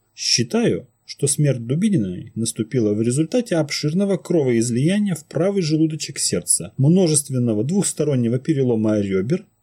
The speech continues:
обильного внутреннего кровотечения в грудную полость. То есть никакой связи с недостаточностью одежды в условиях пребывания на холоде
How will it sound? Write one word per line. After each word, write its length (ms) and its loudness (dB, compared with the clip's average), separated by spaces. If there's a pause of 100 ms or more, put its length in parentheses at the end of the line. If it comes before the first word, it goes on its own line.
обильного 640 4
внутреннего 560 2
кровотечения 800 0
в 100 -2
грудную 480 2
полость. 680 -8
То 140 2
есть 180 -2
никакой 400 0
связи 400 0
с 140 -2
недостаточностью 960 -2
одежды 420 0
в 80 -2
условиях 540 -2
пребывания 560 -2
на 140 -2
холоде 580 -2